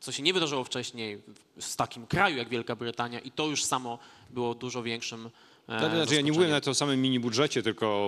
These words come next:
Speaker 2: o funduszach emerytalnych.
Speaker 1: Tak, oczywiście,
Speaker 2: E,
Speaker 1: tak, ja
Speaker 2: tak,
Speaker 1: mówię
Speaker 2: tak,
Speaker 1: o,
Speaker 2: tak,
Speaker 1: o
Speaker 2: tak,
Speaker 1: konsekwencjach,
Speaker 2: tak, tak.
Speaker 1: nie, nie o, nie o polityce. E, Łukasz, może,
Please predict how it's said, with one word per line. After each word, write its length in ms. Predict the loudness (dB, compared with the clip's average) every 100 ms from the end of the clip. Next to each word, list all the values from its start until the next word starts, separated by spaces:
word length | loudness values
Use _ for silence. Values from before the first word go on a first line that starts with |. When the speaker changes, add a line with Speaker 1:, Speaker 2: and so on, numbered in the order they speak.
| 0
Speaker 2:
o 40 |
funduszach 400 | -2 -2 0 2
emerytalnych. 440 | 0 -2 -2 -2 0
Speaker 1:
Tak, 160 | 2
oczywiście, 380 | 2 2 2 4
Speaker 2:
E, 20 |
Speaker 1:
tak, 140 | 4 4
ja 60 | 4
Speaker 2:
tak, 40 |
Speaker 1:
mówię 140 | 4 4
Speaker 2:
tak, 80 |
Speaker 1:
o, 60 | 4
Speaker 2:
tak, 100 | 2
Speaker 1:
o 40 |
Speaker 2:
tak, 80 | 0
Speaker 1:
konsekwencjach, 560 | 0 0 2 2 0 -4
Speaker 2:
tak, 100 | -4
tak. 80 | -6
Speaker 1:
nie, 60 |
nie 160 | -4 -2
o, 180 | -2 -4
nie 120 | -6
o 40 |
polityce. 480 | -8 -8 -8 -8 -8 -12 -20 -20 -20 -18 -14 -2
E, 460 | 2 4 4 2 0
Łukasz, 280 | 2 2 2
może, 360 | 0 0 0